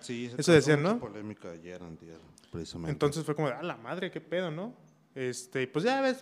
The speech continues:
Speaker 2: pinches comentarios encontrados de que unos de, <laughs> "Pues,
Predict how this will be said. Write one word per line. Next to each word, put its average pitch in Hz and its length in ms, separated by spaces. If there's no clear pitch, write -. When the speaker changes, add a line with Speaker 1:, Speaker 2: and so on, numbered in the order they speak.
Speaker 2:
pinches 240 220
comentarios 196 460
encontrados 180 680
de 143 160
que 139 80
unos 143 160
de, 143 240
<laughs> 185 320
"Pues, 147 240